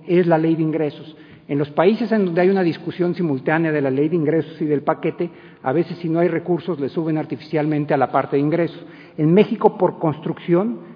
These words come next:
esto está prohibido, de tal forma que primero se discute la ley de ingresos en la Cámara de Diputados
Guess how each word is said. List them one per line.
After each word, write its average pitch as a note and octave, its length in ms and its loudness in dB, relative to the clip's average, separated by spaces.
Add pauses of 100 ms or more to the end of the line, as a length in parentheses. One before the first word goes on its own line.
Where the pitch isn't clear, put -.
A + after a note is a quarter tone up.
esto D3 240 -2
está E3 220 0
prohibido, F3 460 2 (160)
de D3 80 -12
tal F3+ 180 2
forma F3+ 380 0 (100)
que D3+ 100 0
primero F#3 400 2
se G#3+ 120 0
discute F#3 400 -2
la E3 100 4
ley E3 180 2
de E3+ 60 2
ingresos D#3+ 440 -2
en C#3+ 100 0
la C3 100 -2
Cámara D3+ 280 0
de C#3 40 0
Diputados D3 640 2